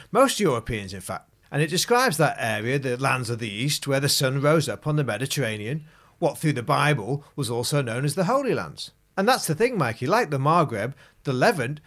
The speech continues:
as a term is still in circulation today. And, you know, if you use it, most listeners would understand that you're talking about the area of the eastern Mediterranean coast in places like Lebanon, Syria, Israel and Palestine, you know, the Near East, if you like.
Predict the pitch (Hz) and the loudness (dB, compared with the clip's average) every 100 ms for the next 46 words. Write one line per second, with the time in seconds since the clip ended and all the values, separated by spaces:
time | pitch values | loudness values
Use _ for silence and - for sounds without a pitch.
0 | _ 135 135 - 123 117 156 151 160 147 | _ -4 -4 -4 -2 0 0 -2 -2 0
1 | 147 - 156 151 156 160 156 147 185 269 | 2 2 0 0 0 0 0 -2 0 0
2 | 143 127 - 226 110 120 127 120 139 117 | 0 -4 -4 -4 -4 -4 -4 -2 -2 -2
3 | 117 120 139 180 117 107 107 98 - _ | -4 -2 0 0 -4 -8 -8 -10 -12 _
4 | _ 127 123 117 120 101 107 127 120 - | _ -6 -4 -4 -6 -6 -4 -6 -6 -4
5 | 131 123 127 113 143 135 110 117 113 117 | -4 -4 -4 -2 -2 -4 -4 -2 0 -2
6 | - - - 226 214 135 120 - 110 - | -4 -14 0 0 2 -2 -2 -6 -10 -12
7 | _ - 123 107 123 104 104 101 - 120 | _ -8 -8 -6 -6 -6 -8 -10 -4 -2
8 | 147 - - _ 202 233 156 131 135 131 | -2 -4 -14 _ -4 0 0 0 -2 0
9 | 127 147 - - 127 127 131 139 - 147 | 0 0 -10 -6 -2 -2 -2 -2 0 0
10 | 131 139 143 - _ - 131 143 147 156 | 2 2 2 -2 _ -4 0 4 4 4
11 | 156 247 226 - 107 113 123 110 131 151 | 4 4 2 0 -4 -2 -6 -2 2 4
12 | 147 208 - - 127 110 85 | 4 2 0 -4 -8 -6 -8